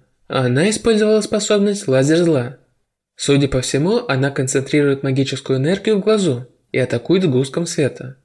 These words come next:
Именно этим была пробита первая стена. Сэй снова щелкнул пальцами, и из пола поднялся голем. На этот раз эксперимент отличался от предыдущего,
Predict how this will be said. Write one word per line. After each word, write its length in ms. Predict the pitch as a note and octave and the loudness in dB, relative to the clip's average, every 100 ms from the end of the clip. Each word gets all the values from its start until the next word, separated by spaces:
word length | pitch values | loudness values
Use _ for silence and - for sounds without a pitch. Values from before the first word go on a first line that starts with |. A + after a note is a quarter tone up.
| _ - | _ -2
Именно 340 | C3+ G3 A3 | 2 2 4
этим 340 | A#3 F#3+ C3 | 2 2 0
была 160 | B2+ B2 | 0 0
пробита 440 | - B2 D#3+ G3+ | 0 0 0 0
первая 340 | A3 C#3 C3+ D#3+ | 0 0 0 -2
стена. 460 | - G3+ D3 B2 - _ _ _ _ _ _ _ _ - | -2 -2 -2 -4 -14 _ _ _ _ _ _ _ _ -6
Сэй 300 | - F#3 A3+ | 2 2 2
снова 320 | F#3+ E3+ C3+ | 0 0 0
щелкнул 420 | - F#3 G3+ F#3+ | 2 0 2 0
пальцами, 640 | E3 A#2+ A2 B2 A#2+ A#2+ - - | 0 -2 -2 -8 -10 -12 -16 -6
и 120 | C#3 | -2
из 120 | B2+ | -2
пола 260 | - G3+ A3+ | 0 0 2
поднялся 440 | A#3 D3+ C#3+ - | 0 0 -2 -2
голем. 500 | C#3 B2+ B2 A#2+ B2 _ _ _ _ | 0 0 -2 -6 -12 _ _ _ _
На 240 | B2+ A#2+ C#3+ | -4 0 2
этот 240 | F#3+ A3+ | 2 2
раз 220 | A3 G#3+ | 0 -2
эксперимент 480 | G#3 - G3+ G#3 G#3 | -4 -2 0 0 -2
отличался 560 | G#3 A3+ A3 E3+ C3 B2 | -4 -4 0 0 0 -2
от 100 | - | -2
предыдущего, 760 | C3 B2+ B2+ A#2+ - C#3 B2+ | -2 0 -2 -2 -8 -14 -16